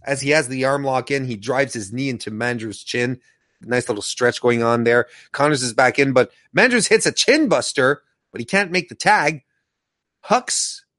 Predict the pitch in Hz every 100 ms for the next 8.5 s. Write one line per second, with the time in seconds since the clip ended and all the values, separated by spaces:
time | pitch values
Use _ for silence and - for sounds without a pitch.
0 | _ _ _ _ - 165 123 135 117 139
1 | 135 143 - _ _ _ _ _ _ -
2 | 110 104 104 101 107 101 110 98 95 95
3 | 92 92 92 92 - 165 127 127 135 139
4 | 123 110 - _ - 117 120 110 110 -
5 | 98 - 107 131 127 185 190 170 170 165
6 | 269 214 - 190 185 - _ - 151 233
7 | 254 190 269 226 139 - 285 220 170 -
8 | 170 175 185 185 -